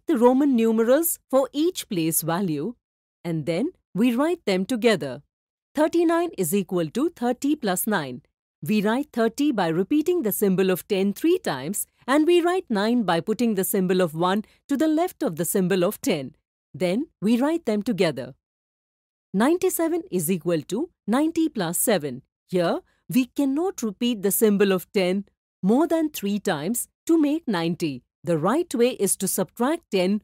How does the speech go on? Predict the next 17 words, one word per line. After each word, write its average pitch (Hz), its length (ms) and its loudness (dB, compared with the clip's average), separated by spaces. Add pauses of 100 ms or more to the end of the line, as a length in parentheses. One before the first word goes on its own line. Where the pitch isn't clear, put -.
(160)
from 339 240 2
hundred, 147 540 -6 (200)
and 359 220 2
we 311 140 4
express 196 420 -2
seven 190 340 0
like 156 360 -2
this. 139 360 -6 (380)
Writing 262 400 0
them 175 220 0
together, 190 540 0 (220)
we 302 140 6
make 370 240 2
the 359 120 0
Roman 311 360 2
numeral 302 440 2
ninety-seven. 170 800 -2